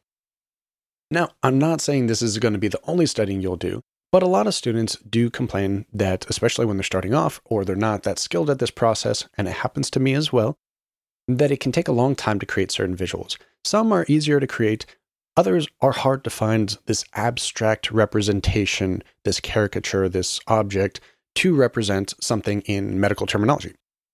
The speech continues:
But let's say if you were able to develop this skill, you could maybe potentially spend a lot of your waking hours creating the visual mnemonics and placing them in memory palaces,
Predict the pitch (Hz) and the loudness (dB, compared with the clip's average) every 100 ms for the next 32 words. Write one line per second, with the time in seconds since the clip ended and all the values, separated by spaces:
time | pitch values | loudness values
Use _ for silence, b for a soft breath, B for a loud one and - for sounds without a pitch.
0 | _ _ _ _ _ _ _ _ - 147 | _ _ _ _ _ _ _ _ 2 2
1 | - 175 190 - 220 120 104 160 - 135 | 4 0 -2 -2 0 2 2 0 2 0
2 | - 127 120 113 117 - 107 98 95 - | 2 -2 0 -2 -4 -4 -2 0 0 0
3 | - 104 139 - 143 196 214 - - - | -4 -4 -6 -2 2 2 2 -4 -8 0
4 | 240 123 127 - _ _ _ - 143 190 | 2 2 0 -6 _ _ _ 0 2 4
5 | 120 117 - 127 - 180 - 107 107 117 | 2 0 2 -2 2 0 0 0 0 -4
6 | _ _ _ _ _ _ _ _ _ - | _ _ _ _ _ _ _ _ _ -2
7 | - 180 185 156 147 135 123 123 117 107 | 0 2 2 2 4 2 4 4 4 2
8 | - 123 175 - 104 98 101 92 104 - | 0 2 2 2 -4 -2 -2 0 -2 -4
9 | - 117 160 101 95 95 - 98 95 92 | 0 2 2 -2 -2 -2 0 0 2 2
10 | 90 123 - - _ 117 - 214 156 120 | 2 0 -2 -8 _ 0 2 2 2 2
11 | 107 - 175 170 104 92 - - - - | 2 2 2 4 2 0 -2 -4 -2 -2
12 | 143 | -4